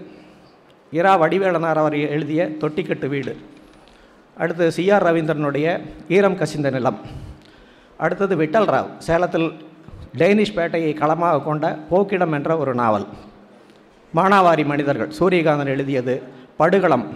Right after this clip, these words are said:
பாக்கா பொன்னுசாமி எழுதியது. இதற்கடுத்து இன்று முதல் அமர்வில் பேசிய பெருமாள்மருடைய பல நாவல்கள், கூளமாதாரி, ஏறுவெயில், கங்கணம், இவற்றையெல்லாம் குறிப்பிடலாம். அடுத்து இதற்கு முன்பு பேசிய வாமு கோமு, கள்ளி, கோம-, மங்களத்து தேவதைகள் ஆகிய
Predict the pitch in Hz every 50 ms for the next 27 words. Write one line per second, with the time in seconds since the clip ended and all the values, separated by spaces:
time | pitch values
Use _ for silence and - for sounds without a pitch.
0 | - - - - - 151 175 170 175 165 147 - 170 156 180 170 180 180 170 151
1 | 143 143 143 131 131 131 127 120 107 - - - - - - - - - - -
2 | 156 170 170 160 180 180 180 180 208 208 208 202 - - - - - - - -
3 | 160 151 165 160 156 160 170 196 202 196 170 165 180 170 170 160 139 160 156 151
4 | 156 151 151 156 165 180 185 190 190 185 170 170 151 160 160 151 147 143 143 143
5 | 143 139 156 180 185 175 160 151 147 127 120 120 113 - - - 151 175 170 160
6 | 156 156 151 151 151 147 135 147 156 143 151 160 175 170 165 156 156 147 147 147
7 | 151 151 156 147 151 147 147 135 123 104 - - - - - 160 156 - 165 147
8 | 135 139 139 143 139 135 151 143 147 - 127 120 120 107 101 - - - - -
9 | - - - - - - - 156 165 160 156 190 190 196 202 - - - - 160
10 | 180 170 - 160 156 160 170 185 180 185 175 156 160 165 170 160 - 151 147 135
11 | 143 156 180 175 175 165 165 156 143 131 120 - - - - - - - - 160
12 | 165 175 170 170 170 - - - - - - - - - - 165 185 190 190 175
13 | 160 135 - 139 147 165 180 196 185 175 180 160 139 143 147 147 147 143 151 143
14 | 147 143 147 139 139 147 160